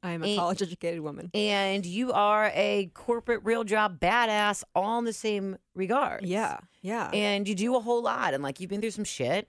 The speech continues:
Speaker 2: And, like,
Speaker 1: Yeah.
Speaker 2: I just, mad respect.
Speaker 1: Yeah.
Speaker 2: You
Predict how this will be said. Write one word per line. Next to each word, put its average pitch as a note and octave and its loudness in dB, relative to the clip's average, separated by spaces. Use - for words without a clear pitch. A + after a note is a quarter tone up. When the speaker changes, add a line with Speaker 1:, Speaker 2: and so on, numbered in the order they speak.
Speaker 2:
And, G3 -4
like, D#4 4
Speaker 1:
Yeah. C#4+ 4
Speaker 2:
I F#3 2
just, G3+ -4
mad F3 0
respect. G#3 -4
Speaker 1:
Yeah. A3 0
Speaker 2:
You - -8